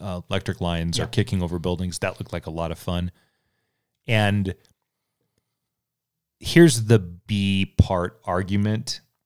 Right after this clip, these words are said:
Speaker 1: And part of it is just because they didn't have the technology to do it. And Japan is a little bit further behind in filmmaking than the United States at the time.
Speaker 2: Mm-hmm.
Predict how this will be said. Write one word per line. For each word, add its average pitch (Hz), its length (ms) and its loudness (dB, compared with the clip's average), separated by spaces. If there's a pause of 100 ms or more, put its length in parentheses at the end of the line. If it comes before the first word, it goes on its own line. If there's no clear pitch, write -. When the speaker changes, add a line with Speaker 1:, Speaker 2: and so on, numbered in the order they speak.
(100)
Speaker 1:
And 107 160 -6
part 143 180 2
of 107 100 0
it 98 60 -2
is 90 160 -2
just 92 160 -4
because 92 300 -4
they 90 120 -4
didn't 85 240 -4
have 82 200 -6
the 85 80 -4
technology 82 640 -6
to 78 100 -8
do 85 280 -4
it. 87 220 -8
And 92 220 -4
Japan 90 400 -2
is 85 140 -4
a 90 40 -2
little 87 320 -4
bit 87 220 -4
further 85 380 -4
behind 82 640 -6 (480)
in 107 120 -2
filmmaking 82 560 -4
than 82 140 -4
the 80 80 -4
United 76 300 -8
States - 320 -6
at - 80 -10
the - 40 -10
time. 90 300 -6
Speaker 2:
Mm-hmm. 120 220 0